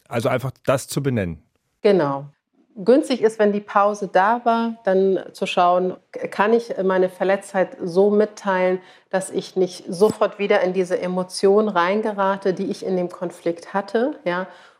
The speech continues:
Speaker 2: Und kann ich diese Verletzlichkeit so mitteilen, dass es nicht als ein Vorwurf kommt? So, sowas wie, „Du hast mich verletzt und, äh, wegen dir bin ich so doll enttäuscht.“ Sondern eher zu schauen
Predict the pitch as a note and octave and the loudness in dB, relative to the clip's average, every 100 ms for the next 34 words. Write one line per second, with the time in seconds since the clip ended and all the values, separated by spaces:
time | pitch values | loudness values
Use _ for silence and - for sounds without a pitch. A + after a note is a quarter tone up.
0 | _ F#3+ F#3+ F#3 - F#3 - G3 A3 - | _ 0 2 2 -2 -6 0 2 2 0
1 | - F#3 F#3+ F#3 F#3 F#3 F3+ F#3+ - G#3 | -10 -4 -2 -2 -2 0 0 0 -6 -10
2 | G3+ - F#3+ F#3 - F#3+ G3 G#3+ - F#3+ | -10 -6 -4 -6 -2 0 2 0 -2 0
3 | F#3 F#3 F3+ - F#3 - G#3 - - F3+ | 0 0 -2 -2 -4 0 -2 -2 -10 -6
4 | F3+ F3+ - G3 G3+ F3 E3 E3 - - | -6 -6 0 2 2 2 -2 -4 -14 -4
5 | D3 C#3+ C#3+ - _ E3 F3 F#3 - - | -2 -4 -10 -20 _ -6 -2 -2 -6 -6
6 | E3 E3 E3 - E3+ E3+ - _ - F3 | -2 -2 -2 -2 -4 -4 -10 _ -8 -2
7 | F#3+ F3+ F3+ - E3+ - E3+ E3 E3 - | 0 0 -2 -2 -6 -4 -4 -2 -2 -6
8 | - D#3+ E3 D#3 - - - E3 E3 D#3 | -8 -6 -6 -8 -16 -16 -8 -6 -6 0
9 | F#3+ F#3 F3+ E3+ - D#3+ E3 D#3 D3+ D#3 | 2 2 2 0 -2 -2 0 -2 -6 -12
10 | - C#3+ C#3 D3 _ _ - F#3 F#3+ F#3+ | -10 -10 -10 -14 _ _ -2 2 2 0
11 | - G3 G#3 G#3 - - - F#3+ F3+ F3+ | 0 2 2 0 -6 -6 -2 0 2 2
12 | F#3 | 0